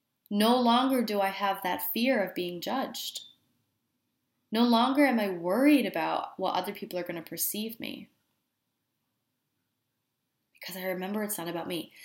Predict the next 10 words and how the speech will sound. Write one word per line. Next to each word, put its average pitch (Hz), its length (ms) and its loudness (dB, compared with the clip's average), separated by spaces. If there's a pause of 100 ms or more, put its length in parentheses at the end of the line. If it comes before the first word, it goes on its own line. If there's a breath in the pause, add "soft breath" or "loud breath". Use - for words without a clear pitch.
(240 loud breath)
Now, 233 400 0 (340)
does 190 160 2
this 190 160 0
always 190 280 0
work? 285 280 2 (160)
No. 220 360 2
Why? 180 520 4 (200 loud breath)
Because 226 720 2 (180)
<laughs> - 1500 -10
sometimes 214 1200 2